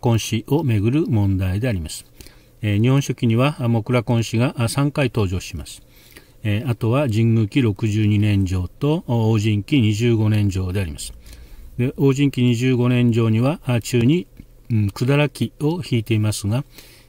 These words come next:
えー、そこに木良根氏の子の木万地が見えます。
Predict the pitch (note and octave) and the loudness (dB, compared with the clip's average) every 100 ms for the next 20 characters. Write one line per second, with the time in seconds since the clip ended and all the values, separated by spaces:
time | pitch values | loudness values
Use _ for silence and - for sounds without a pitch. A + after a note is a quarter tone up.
0 | - A2+ A#2+ C#3 C#3+ A2+ C3 B2 C3 B2 | -8 -6 -2 2 2 2 0 0 0 0
1 | - A#2 G#2+ A2+ C3 D#3 G#2+ - C3+ C#3+ | 0 -2 0 0 0 2 0 0 0 0
2 | C#3+ - C3+ C3+ C3 F#2+ E2 - - | -2 -4 -4 -2 0 -2 -6 -12 -16